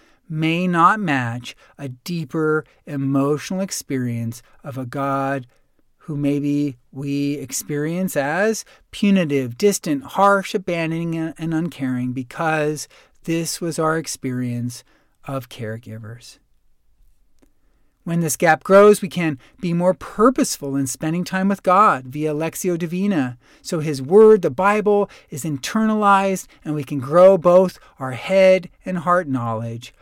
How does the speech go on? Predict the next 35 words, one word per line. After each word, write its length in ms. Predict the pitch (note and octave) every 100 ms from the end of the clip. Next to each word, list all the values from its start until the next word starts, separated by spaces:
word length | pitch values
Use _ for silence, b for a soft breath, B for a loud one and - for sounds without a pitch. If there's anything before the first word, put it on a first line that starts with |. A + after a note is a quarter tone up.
| b b
our 160 | B2 -
abstract 760 | D#3+ F3+ - - G3 F#3 -
and 160 | C3 B2
experiential 640 | - - E3 F3 D#3 D3
understanding 760 | D3+ D3+ - D3 C#3 C#3+ C#3+ - b -
of 160 | B2+
who 540 | - D3 C#3 C3+ C3+ B2+ _ _
He 260 | C#3 B2+ A2
is. 400 | F#2+ G#2+ - _ _ _ _ _ _ _ _ _ _ - -
Overall, 560 | F#3+ D3 D3 D#3+ F3 F3+
I 80 | D3+
believe 500 | D#3+ E3+ C#3 - -
Christian 340 | - G3+ - F3
mental 260 | F3+ F3+
and 100 | F3+
spiritual 340 | C#3+ F#3 E3+ D#3+
health 240 | F#3 G3
involves 320 | D#3+ E3 C3+
moving, 440 | D#3 E3+ F#3+ G3+ G3 b b b b b -
I'm 120 | D#3+
sorry, 240 | - D3+ C#3+
working 480 | D3+ F3 G3 G#3+ G3
to 100 | D3+
move 440 | D#3+ G3 G#3 G3+
from 140 | E3
a 60 | C#3
negative 560 | D3+ F3+ G#3+ G3+ G#3 F#3+
God 240 | G3+ G3+
image 320 | G#3 G#3 G3+
and 100 | D3+
concept 420 | - G3+ F#3+ G3+
to 100 | -
a 40 | G#3
positive 520 | - C3+ C3 B2 C3
one, 320 | C3+ B2+ B2